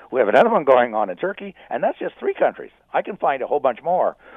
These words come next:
where they have refused to confront inflation and it's just skyrocketed. The thing about inflation is it builds into expectations,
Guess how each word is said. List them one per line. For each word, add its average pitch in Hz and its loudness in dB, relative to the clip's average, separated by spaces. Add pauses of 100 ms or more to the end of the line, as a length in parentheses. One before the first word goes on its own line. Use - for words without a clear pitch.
(100)
where 135 4
they 117 2
have 101 2
refused 165 -8
to 175 -10
confront 117 -2
inflation 95 -6 (320)
and 113 -2
it's 95 -6
just 113 -10 (160)
skyrocketed. 101 2 (680)
The 117 -6
thing 175 -2
about 180 4
inflation 165 -6
is 123 -10
it 110 -6
builds 139 2
into 131 -10
expectations, 123 -6